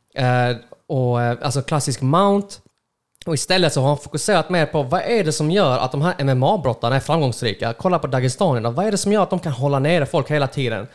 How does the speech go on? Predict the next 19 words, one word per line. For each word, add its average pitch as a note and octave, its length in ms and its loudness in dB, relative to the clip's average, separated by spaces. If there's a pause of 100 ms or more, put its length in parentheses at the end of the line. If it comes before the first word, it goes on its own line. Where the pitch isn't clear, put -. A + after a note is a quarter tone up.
Och - 200 -6
då F3 60 4
har F#3 60 4
han D3 100 2
tagit A3 300 -2
det, D#3+ 140 2
kombinerat D3+ 560 0
det G#3 100 2
med F3+ 200 2
submissions C3 580 -2
och - 420 -6
sin B2 220 -4
grappling-erfarenhet. A#2 840 0 (460)
Och C3+ 120 0
han D#3 120 2
har D3+ 80 2
i - 20 0
stort F#3 260 -4
sett - 200 0